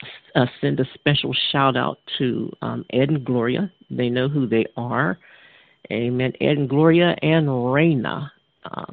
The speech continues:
Raina, you're beautiful. God bless you. And send a special shout out to the Gladiators. Amen. <laughs> Hallelujah. So let's get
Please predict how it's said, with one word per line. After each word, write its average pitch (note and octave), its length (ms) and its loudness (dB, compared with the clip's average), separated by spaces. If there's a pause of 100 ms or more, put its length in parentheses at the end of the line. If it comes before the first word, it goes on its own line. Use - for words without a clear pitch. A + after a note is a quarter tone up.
Raina, D3 580 -2 (320)
you're A#2+ 160 -6
beautiful. D3 480 2
God B2 320 -6
bless C3+ 240 0 (100)
you. G#2+ 140 -6 (840)
And C3 260 0
send C#3+ 180 0
a C#3 120 -2
special D3 420 -2
shout C#3+ 360 0
out C#3+ 240 0
to E3 100 2
the E3+ 120 4
Gladiators. A#2+ 1040 4
Amen. D#3 800 6
<laughs> C#3 120 2
Hallelujah. D#3 540 4 (120)
So - 200 -2 (500)
let's D#3 400 0 (280)
get C#3+ 260 4